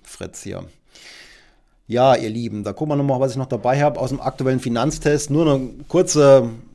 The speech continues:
Imp-, Impression sozusagen, ja, also die Benko-Pleite, ja, das sind diese Immobilienpleite, ne, von diesem René Benko. Das denken vielleicht viele, was interessiert mich das, was der gemacht hat, das ist doch mir wurscht, ne, obwohl man überall davon liest.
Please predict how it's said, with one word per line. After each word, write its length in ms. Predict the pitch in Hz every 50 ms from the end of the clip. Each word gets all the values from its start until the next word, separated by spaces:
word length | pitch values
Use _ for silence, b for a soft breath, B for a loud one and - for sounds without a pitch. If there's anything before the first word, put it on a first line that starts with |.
| - - -
Imp-, 280 | - 156 170 170 - -
Impression 720 | 156 - 160 156 156 156 139 127 - - 135 139 165 170
sozusagen, 560 | 156 151 151 143 127 117 131 127 135 139 131
ja, 180 | 123 131 143 139
also 280 | 113 131 123 131 127
die 100 | 113 117
Benko-Pleite, 960 | 104 - 127 135 175 175 - - 151 143 147 - 127 123 113 131 151 151 - 131
ja, 220 | 120 123 135 143
das 180 | 123 123 117 -
sind 180 | 131 127 - B B B B B B B B B
diese 180 | 123 113 123 120
Immobilienpleite, 880 | 127 123 117 110 131 139 143 151 147 143 135 123 123 135 135 - 135 123
ne, 140 | 123 131
von 140 | 131 131 120
diesem 240 | 120 117 113 117 113
René 360 | 110 117 127 135 127 120 107
Benko. 520 | - 117 120 147 147 - 139 139 139 127 B B B B B B B B B
Das 120 | B - -
denken 240 | 127 131 160 165 160
vielleicht 260 | - 131 123 120 -
viele, 380 | - 151 147 151 147 139 123 - -
was 200 | - 113 120 -
interessiert 520 | 175 147 - - 127 110 110 139 165 175 165
mich 160 | 160 147 -
das, 220 | 151 143 147 143
was 120 | 135 127 -
der 160 | - 139 127
gemacht 360 | 123 120 117 127 - - -
hat, 160 | 147 143 131
das 100 | 135 113
ist 80 | 110 113
doch 100 | 123 113
mir 220 | 117 131 143 131
wurscht, 380 | 120 131 156 160 - - - -
ne, 240 | 110 120 143 139 - B B B B B B B B
obwohl 160 | 110 110 127
man 120 | 135 135 -
überall 340 | 160 143 151 139 120 139 143
davon 200 | 139 - 127 120
liest. 420 | 117 127 139 151 147 - - -